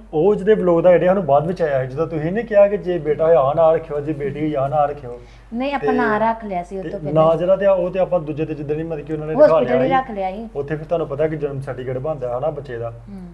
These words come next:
Speaker 1: ਉਹ ਫਿਰ ਸਾਨੂੰ ਮਤਲਬ ਕਿ ਬਹੁਤ ਕਾਹਲੇ ਪਏ ਸੀ ਉਹ ਵੀ ਕਿ ਸਾਨੂੰ ਨਾਂ ਦੱਸੋ, ਨਾਮ ਦੱਸੋ।
Speaker 2: ਹੂੰ।
Speaker 1: ਤੇ ਜਿਹੜਾ ਨਾਮ ਉਹਦੀ ਵੱਡੀ ਭੂਆ ਨੇ ਰੱਖਿਆ ਵਾ, ਠੀਕ ਆ ਜੀ? ਤੇ ਜਿਹੜਾ ਨਾਂ ਰੱਖਿਆ ਸਾਡੀ ਧੀ ਦਾ, ਉਹ ਆ
Speaker 2: ਆਪਾਂ
Speaker 1: ਜੀ
Speaker 2: ਨੇ ਆਪ ਨਹੀਂ ਸੋਚਿਆ <laughs>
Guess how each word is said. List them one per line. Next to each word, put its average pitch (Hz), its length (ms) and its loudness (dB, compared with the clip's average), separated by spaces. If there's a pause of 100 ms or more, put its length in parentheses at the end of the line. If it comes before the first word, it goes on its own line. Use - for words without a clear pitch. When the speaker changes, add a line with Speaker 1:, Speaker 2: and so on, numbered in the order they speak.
Speaker 1:
ਉਹ 139 140 2
ਫਿਰ 147 100 0
ਸਾਨੂੰ 143 380 -2
ਮਤਲਬ 135 180 -4
ਕਿ 143 80 -4
ਬਹੁਤ 139 240 -2
ਕਾਹਲੇ 151 220 0
ਪਏ 147 200 -2
ਸੀ 123 100 -6
ਉਹ 127 60 -4
ਵੀ 120 100 -10 (480)
ਕਿ 143 60 -2
ਸਾਨੂੰ 147 180 0
ਨਾਂ 127 220 -2
ਦੱਸੋ, 123 220 -6
ਨਾਮ 127 220 -4
ਦੱਸੋ। 123 320 -10 (280)
Speaker 2:
ਹੂੰ। 180 200 -12
Speaker 1:
ਤੇ 135 60 -6
ਜਿਹੜਾ 147 180 2
ਨਾਮ 135 340 0
ਉਹਦੀ 147 180 0
ਵੱਡੀ 139 200 -2
ਭੂਆ 135 220 -6
ਨੇ 123 100 -6
ਰੱਖਿਆ 139 300 -2
ਵਾ, 135 160 -6 (360)
ਠੀਕ 127 200 -6
ਆ 139 80 2
ਜੀ? 143 140 -8 (400)
ਤੇ 131 60 -12
ਜਿਹੜਾ 156 160 2
ਨਾਂ 139 360 2
ਰੱਖਿਆ 170 200 2
ਸਾਡੀ 160 200 2
ਧੀ 151 240 -4
ਦਾ, 127 240 -4
ਉਹ 143 60 -4
ਆ 151 100 2
Speaker 2:
ਆਪਾਂ 254 140 2
Speaker 1:
ਜੀ 262 60 0
Speaker 2:
ਨੇ 262 60 2
ਆਪ 240 160 0
ਨਹੀਂ 262 200 -4
ਸੋਚਿਆ 240 380 -4 (220)
<laughs> 247 80 0